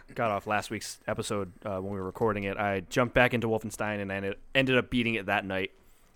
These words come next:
Um, which sucks, 'cause if we just recorded the next day, I would have been able to talk it, talk about it.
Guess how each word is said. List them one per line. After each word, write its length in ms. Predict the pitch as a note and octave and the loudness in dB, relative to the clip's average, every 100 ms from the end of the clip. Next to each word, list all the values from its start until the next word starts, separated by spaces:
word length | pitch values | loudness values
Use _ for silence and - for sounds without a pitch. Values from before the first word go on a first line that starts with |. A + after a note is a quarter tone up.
| - - - - - - | -20 -20 -20 -20 -18 -4
Um, 640 | A2 G2+ F#2+ F#2+ F#2+ G2 - | 2 4 4 2 -2 -4 -2
which 160 | A#2+ | 6
sucks, 240 | - B2+ - | 6 6 2
'cause 160 | C3 | 0
if 100 | B2+ | 2
we 80 | C3 | 2
just 220 | A2+ - | 0 -4
recorded 400 | A#2 - G#2+ G2 | -4 -2 -2 -2
the 80 | G2+ | -2
next 220 | G2 - | -2 -2
day, 200 | F#2+ F2 | -2 0
I 60 | E2+ | 0
would 120 | F2 | -2
have 60 | E2+ | -4
been 100 | E2+ | -4
able 200 | E2 E2 | -6 -6
to 40 | |
talk 280 | - D#2+ F2 | -6 -8 -8
it, 180 | D#2+ - | -12 -8
talk 240 | G#2 - | -8 -8
about 240 | F#2 F2+ | -6 -4
it. 80 | F2 | -4